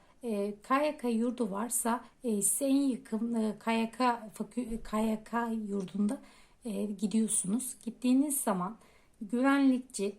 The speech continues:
sizi ya müdüre ya da G S B'ye yönlendiriyor. G S B yakınlarda bir yerlerde oluyor. G S B'ye yönlendirdiği zaman G S B'nin giriş katında niçin,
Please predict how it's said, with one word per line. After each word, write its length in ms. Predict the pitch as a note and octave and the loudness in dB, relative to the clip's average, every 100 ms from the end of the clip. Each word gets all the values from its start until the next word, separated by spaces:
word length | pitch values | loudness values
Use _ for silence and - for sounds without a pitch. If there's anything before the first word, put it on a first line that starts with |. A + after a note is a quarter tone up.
| - | -6
sizi 380 | - A3 G3+ | -2 -2 0
ya 220 | A#3+ B3 C4+ | 0 2 6
müdüre 640 | C4 A3+ A3 G3+ G#3+ A#3 | 6 6 4 4 2 2
ya 200 | A3 A#3 | 0 2
da 60 | B3+ | 2
G 260 | A#3 A#3 | 2 2
S 320 | A3+ - A3 | 4 2 2
B'ye 200 | G#3+ A3+ | 4 2
yönlendiriyor. 800 | A#3 A3+ G3 F3+ F3 D3+ F3 A3 C4 | 2 0 0 -2 -6 -6 -4 -4 -2
G 140 | A#3+ A#3+ | 0 2
S 280 | - D4 | 2 0
B 40 | D4+ | 0
yakınlarda 800 | D4+ C4 B3 - B3 A#3+ A#3+ B3+ | 0 2 0 2 6 6 4 0
bir 60 | |
yerlerde 520 | A3+ F#3 F3+ E3+ E3+ F3+ | 0 0 -2 -4 -4 -6
oluyor. 280 | F3+ G#3 | -4 -2
G 260 | C4+ B3+ C4 | -2 0 0
S 260 | C4+ D#4 C#4+ | 0 -2 -2
B'ye 180 | D4 | 0
yönlendirdiği 880 | B3 C#4 E4 E4 D4 B3 B3 B3 D#4+ | 2 2 0 0 0 0 0 -2 -6
zaman 400 | D#4+ G#3 F#3 A3+ - - - - _ - | -4 -2 0 -2 -6 -20 -20 -20 _ -4
G 160 | D4+ | -2
S 240 | - D#4 B3 | -2 0 2
B'nin 300 | G#3+ G#3+ G#3+ | 2 2 0
giriş 360 | C4+ C#4+ - | -2 -4 -4
katında 640 | - C4+ G#3+ G3 F#3+ G#3+ - - _ _ - | -4 -2 -2 -2 -2 -4 -8 -20 _ _ -4
niçin, 640 | A#3 C4 D#4+ D#4 - A#3 | 2 2 2 -2 -2 -2